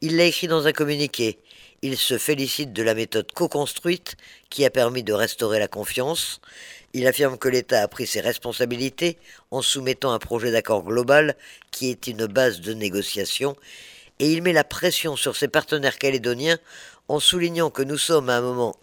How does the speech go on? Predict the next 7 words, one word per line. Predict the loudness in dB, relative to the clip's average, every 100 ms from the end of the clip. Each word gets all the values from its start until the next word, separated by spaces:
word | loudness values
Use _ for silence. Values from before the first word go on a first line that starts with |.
| -4
historique, | -2 -2 0 0 0 -4 -8 -14 -14 -20 -20 -16
décisif | 0 2 2 2 -2 -4 -4 -6 -4
pour | 2
l'avenir | 4 2 2 0
de | 2
la | 2
Nouvelle-Calédonie. | 2 2 2 2 0 0 -2 -4 -8